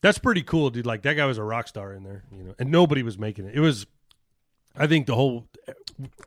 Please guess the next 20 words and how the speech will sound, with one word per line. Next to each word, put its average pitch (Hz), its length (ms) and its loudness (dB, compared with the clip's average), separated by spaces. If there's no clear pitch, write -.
the 117 100 -2
whole 139 160 2
time 143 500 0
we 143 160 4
were 127 60 2
there, 120 360 0
<laughs> 92 400 -6
enjoy 110 320 4
that 190 200 2
cake. 208 420 0
<laughs> - 340 -10
But, 110 180 -4
uh, 101 140 -8
we, 135 180 -4
the 123 180 0
whole 160 120 6
time 160 220 2
we 147 100 6
were 123 100 4
there, 110 400 0